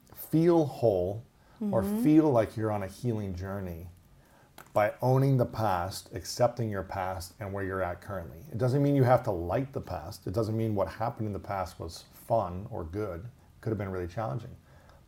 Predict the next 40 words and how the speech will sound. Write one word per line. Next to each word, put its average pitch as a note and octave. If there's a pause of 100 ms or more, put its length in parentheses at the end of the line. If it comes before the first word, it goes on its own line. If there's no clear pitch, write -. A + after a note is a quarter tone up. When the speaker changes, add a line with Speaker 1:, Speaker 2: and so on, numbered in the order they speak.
(100)
Speaker 1:
But G#2+
being A#2+
in G#2+
full B2
ownership B2+
of F2+
what F#2
happened F2
and G#2
responsible F#2+
for G2
your, F#2 (880)
your A2+ (180)
feelings D3
about G#2+
the G#2
past. -
And B2+
when C3+
you're C3+
in B2+
that A#2+
state, D3
then B2+
you're C3+
saying, B2+
"Okay, B2+
I A#2+
accept - (300)
who C3
I G#2+
am. G#2+
I'm G#2+
enough A#2+
with F2+
where G#2+
I G2
am F#2+
currently, F#2+ (840)
but D3